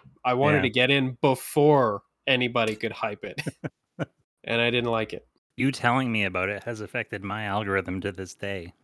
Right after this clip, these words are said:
Speaker 1: <laughs>
Speaker 2: Do you, do you get the, the A I Jenny, is it Jenny or Jenna? Jenna Ortega? The
Speaker 1: Uh,
Speaker 2: A I
Speaker 1: yeah.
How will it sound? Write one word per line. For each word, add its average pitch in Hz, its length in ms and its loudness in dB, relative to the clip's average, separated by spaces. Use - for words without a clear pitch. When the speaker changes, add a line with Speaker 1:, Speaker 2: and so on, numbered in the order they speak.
Speaker 1:
<laughs> - 1200 2
Speaker 2:
Do 127 80 2
you, 147 480 4
do 127 100 2
you 135 280 4
get 151 300 2
the, 151 420 -2
the 117 220 2
A 120 300 0
I 135 260 -2
Jenny, 110 580 -2
is 104 160 -4
it 101 80 -2
Jenny 123 300 0
or 113 80 2
Jenna? 92 380 -4
Jenna 107 380 0
Ortega? 107 600 -4
The 107 420 0
Speaker 1:
Uh, 135 40 4
Speaker 2:
A - 20 6
I 127 240 4
Speaker 1:
yeah. 143 280 6